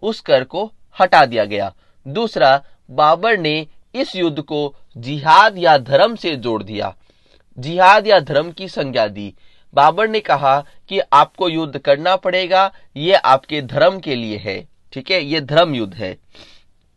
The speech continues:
राणा सांगा ने क्या किया? पाती परवन की प्रथा स्टार्ट की। पाती परवन की प्रथा में दूसरे राज्य के राजा महाराजाओं ने युद्ध किया।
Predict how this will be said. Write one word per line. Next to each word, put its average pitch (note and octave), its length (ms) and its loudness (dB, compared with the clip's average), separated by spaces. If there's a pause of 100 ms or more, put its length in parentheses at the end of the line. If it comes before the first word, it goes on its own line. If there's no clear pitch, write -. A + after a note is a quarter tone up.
(1500)
राणा F#3 320 4
सांगा G3+ 340 2
ने F#3 100 -4
क्या D#3+ 200 2
किया? C3 400 0 (400)
पाती G3 340 2
परवन D#3+ 420 0
की G3+ 180 -10
प्रथा E3+ 400 0
स्टार्ट A#2+ 340 0
की। F#2+ 260 -16 (340)
पाती A#3+ 340 2
परवन F#3 340 -2
की E3+ 140 -10
प्रथा C3+ 380 -2
में B2 340 -6 (320)
दूसरे A#3 520 -8
राज्य D3+ 440 2
के D3+ 340 -8 (260)
राजा D#3+ 420 4
महाराजाओं C#3 800 0 (260)
ने D3 180 -4
युद्ध F3+ 360 -6
किया। C#3+ 460 -2